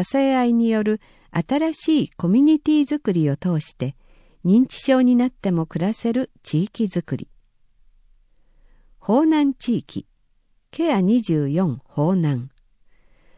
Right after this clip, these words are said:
幅広い世代の区民や近隣の事業者の力により、地域全体で高齢者を見守り、支え合う仕組みづくり。なお、個別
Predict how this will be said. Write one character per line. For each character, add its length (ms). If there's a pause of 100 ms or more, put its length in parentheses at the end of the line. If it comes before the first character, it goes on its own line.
(100)
幅 300
広 360
い 20
世 200
代 240
の 180
区 180
民 280
や 200 (300)
近 220
隣 220
の 200
事 160
業 180
者 200
の 120
力 440
に 160
よ 100
り、 160 (600)
地 120
域 200
全 260
体 280
で 180 (160)
高 220
齢 200
者 280
を 40
見 160
守 460
り、 60 (180)
支 380
え 260
合 120
う 200
仕 220
組 260
み 60
づ 160
く 140
り。 100 (2250)
な 240
お、 120 (360)
個 140
別 460